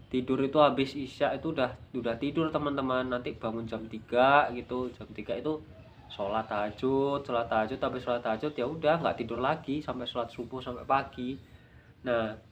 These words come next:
kalau untuk makan itu juga jangan telat ya, teman-teman. Nanti kalau telat,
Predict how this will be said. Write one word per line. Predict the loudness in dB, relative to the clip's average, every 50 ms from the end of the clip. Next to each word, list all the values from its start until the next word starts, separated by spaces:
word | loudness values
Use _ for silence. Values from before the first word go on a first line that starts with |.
| -20 -20 -20 -20 -20 -16 -6 -2
kalau | 2 2 2 2 2
untuk | 0 -4 -4 -4
makan | -4 -2 0 0 0 2 2 2 2 2 -2 -2
itu | -4 -4 -2 -2
juga | 2 2 2 2 0 -8 -16 -20 -20 -20 -20 -18 -6
jangan | -4 -2 -2 -2 -4 -6 -4 -4
telat | 0 2 2 2 2
ya, | 0 -2 -2
teman-teman. | 0 -2 -2 -2 0 -2 0 0 0 0 -2
Nanti | -2 -4 -4 -6 -6 0 4
kalau | 4 4 4 2 0
telat, | -2 0 2 2 2 2 0 -4